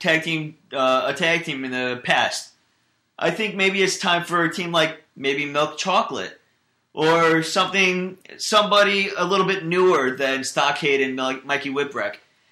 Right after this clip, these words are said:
These two have been together for a fair amount of time, especially with Order of the Black.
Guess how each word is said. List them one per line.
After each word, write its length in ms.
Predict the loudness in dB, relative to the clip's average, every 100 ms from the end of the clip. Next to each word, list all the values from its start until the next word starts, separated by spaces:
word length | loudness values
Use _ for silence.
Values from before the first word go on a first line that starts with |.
| _
These 320 | -4 -2 -2 -2
two 180 | 0
have 200 | 2 2
been 500 | 2 2 2 -2 -6
together 380 | -6 -2 0 0
for 360 | -2 0 2 2
a 160 | 0 -10 -4
fair 240 | 2 2
amount 260 | 2 0 0
of 60 |
time, 380 | 0 0 0 -4 -14
especially 400 | -8 -4 -4 -2
with 180 | -4 -4
Order 220 | -2 -2
of 100 | -4
the 60 | -6
Black. 440 | -2 0 0 -2